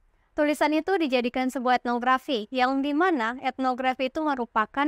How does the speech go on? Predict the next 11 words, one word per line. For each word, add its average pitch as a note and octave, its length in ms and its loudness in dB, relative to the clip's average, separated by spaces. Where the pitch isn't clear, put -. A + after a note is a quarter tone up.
sebuah D#4 640 0
jantung D4 560 0
dari A3 240 2
antropologi. A#3+ 880 0
Menurut D#4 380 4
Pencaraningrat, C4+ 880 0
terdapat C4 400 2
lima D#4 320 0
fase D#4+ 400 0
perkembangan A#3 640 0
antropologi, A#3 640 -2